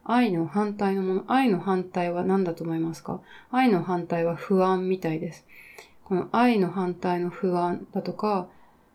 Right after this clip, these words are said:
まあ、喜びの反対とか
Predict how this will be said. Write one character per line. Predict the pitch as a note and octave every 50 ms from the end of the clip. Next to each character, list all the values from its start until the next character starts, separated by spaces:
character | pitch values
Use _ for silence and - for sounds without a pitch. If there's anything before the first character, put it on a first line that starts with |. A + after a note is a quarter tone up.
| _ - - _ -
ま | G3
あ、 | F#3
喜 | F3+ F3+ F#3+ F#3+ F#3+ - F#3+ F#3
び | F#3 F#3
の | F3+ F3+ F3+
反 | - F#3+ F3+ E3+ E3+ E3
対 | - - F3 E3+ E3+ E3+ E3+ - - - - - _ _ _ _ _ _ - -
と | - F3
か | - - F3 F3 E3 E3+